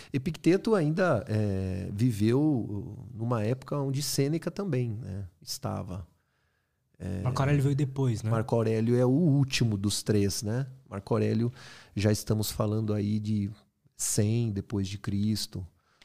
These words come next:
Speaker 1: É, Sêneca diz, disse que Sêneca nasceu no mesmo ano que Jesus Cristo,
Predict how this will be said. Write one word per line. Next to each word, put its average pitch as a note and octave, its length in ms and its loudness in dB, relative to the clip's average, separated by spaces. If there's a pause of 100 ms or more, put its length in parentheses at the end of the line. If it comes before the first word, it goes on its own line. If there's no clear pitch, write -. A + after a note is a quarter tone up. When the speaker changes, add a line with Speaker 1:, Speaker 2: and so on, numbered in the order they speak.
(140)
Speaker 1:
É, - 120 -8
Sêneca B2 640 2 (240)
diz, D#3 400 4 (120)
disse A#2+ 520 2
que - 160 0
Sêneca C3+ 540 4
nasceu B2 580 4
no G#2+ 140 2
mesmo A2+ 540 2
ano G#2+ 240 2
que A#2+ 160 0
Jesus A2 360 2
Cristo, G#2+ 560 0